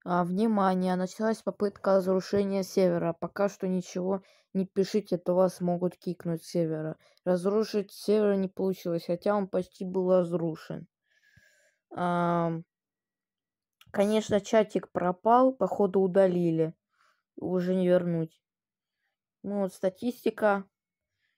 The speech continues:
Не кикнули никого участников. Происходила полная жесть там. А, переименовали сервер множество раз. Каналы, э, скрывали их тут.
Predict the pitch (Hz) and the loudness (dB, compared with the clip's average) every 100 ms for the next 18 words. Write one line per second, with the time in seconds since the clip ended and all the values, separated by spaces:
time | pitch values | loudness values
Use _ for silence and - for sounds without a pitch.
0 | _ 196 202 214 - _ 214 196 185 180 | _ -10 -8 -8 -14 _ -6 -4 -4 -2
1 | 180 175 - 185 175 175 - 208 214 185 | -2 -4 -4 -2 -2 -4 0 0 0 -6
2 | - 160 - _ _ _ _ - _ _ | -6 -6 -8 _ _ _ _ -20 _ _
3 | _ _ _ - 185 185 180 196 185 185 | _ _ _ -6 0 0 0 -2 0 2
4 | 180 175 180 180 180 175 175 170 208 208 | 2 0 -4 -4 -4 -4 -4 -2 -2 -4
5 | - 185 180 175 _ _ _ _ _ _ | -6 -6 -4 -6 _ _ _ _ _ _
6 | _ _ _ _ - 196 175 170 - 190 | _ _ _ _ -6 -4 -2 -2 -2 0
7 | 190 190 185 185 185 190 226 220 208 208 | 2 2 2 2 0 2 4 4 4 2
8 | 196 - 190 190 180 180 180 180 175 175 | 2 -2 0 2 4 2 2 0 0 0
9 | 175 - - 120 - - - - - 190 | -2 -4 -8 -6 -4 -6 -8 -10 -2 0
10 | 190 220 220 208 196 190 - - - _ | 2 4 4 4 2 -2 -12 -20 -20 _
11 | _ - 190 196 196 185 - - 202 196 | _ -6 -2 0 0 -2 -4 0 2 0
12 | 185 214 220 208 202 196 185 - 185 | 2 4 6 6 4 2 0 -4 -4